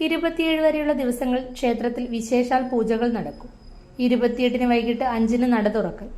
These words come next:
അഞ്ച് മുപ്പതിന് അഷ്ടോത്തര നാമാർച്ചന, ഏഴ് പതിനഞ്ചിന് അത്താഴപൂജ, ഇരുപത്തിയൊൻപതിന് വൈകിട്ട് അഞ്ച് മുപ്പതിന് ലളിത സഹസ്രനാമം,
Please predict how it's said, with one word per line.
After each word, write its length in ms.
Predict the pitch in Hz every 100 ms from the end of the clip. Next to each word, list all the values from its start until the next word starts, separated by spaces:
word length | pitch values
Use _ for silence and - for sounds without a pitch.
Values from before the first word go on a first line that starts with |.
| - - - - -
അഞ്ച് 300 | 294 311 302
മുപ്പതിന് 640 | 330 330 320 294 285 294 254
അഷ്ടോത്തര 500 | 240 262 247 269 269
നാമാർച്ചന, 640 | 240 202 202 185 185 208 - - -
ഏഴ് 340 | 240 240 247
പതിനഞ്ചിന് 460 | 254 233 247 240 269
അത്താഴപൂജ, 760 | 277 240 - 220 226 202 156 175 - - - - -
ഇരുപത്തിയൊൻപതിന് 800 | 311 320 330 311 320 311 302 302
വൈകിട്ട് 400 | 294 262 240 277
അഞ്ച് 320 | 254 233 226
മുപ്പതിന് 680 | 247 240 247 226 240 247 -
ലളിത 280 | 226 226 247
സഹസ്രനാമം, 760 | 247 233 208 240 220 160 165